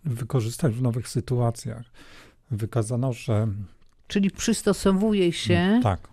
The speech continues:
Speaker 2: co świadczy o inteligencji.
Speaker 1: Tak, co świadczy o inteligencji. W tej chwili, e, również były prowadzone badania nad krukowatymi, między innymi krukami i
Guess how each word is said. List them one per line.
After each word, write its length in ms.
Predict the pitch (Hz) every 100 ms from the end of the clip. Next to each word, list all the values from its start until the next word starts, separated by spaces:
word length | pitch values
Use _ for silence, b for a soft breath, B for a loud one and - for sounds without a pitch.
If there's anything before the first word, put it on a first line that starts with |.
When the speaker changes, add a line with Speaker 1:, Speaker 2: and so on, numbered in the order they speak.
| -
Speaker 2:
co 220 | - 208
świadczy 500 | - 190 165 - 202
o 120 | 190
inteligencji. 800 | 196 202 208 202 240 196 156 -
Speaker 1:
Tak, 100 | 107
co 40 | -
świadczy 280 | 110 - 98
o 260 | 107 139 -
inteligencji. 800 | 113 107 107 101 95 95 104 - - B B B
W 40 | -
tej 160 | 135
chwili, 280 | 120 180 165
e, 320 | 147 131 135
również 340 | 131 143 151 131
były 240 | 135 123
prowadzone 680 | 117 123 117 113 123 120 120 - b b b b -
badania 720 | 104 107 98 113 127 117 107 98 101 131
nad 400 | 117 113 107 -
krukowatymi, 680 | 120 - 104 101 131 127 104 147
między 340 | 120 113 110
innymi 120 | 110 95
krukami 720 | - 113 - 139 123 107 135
i 160 | 110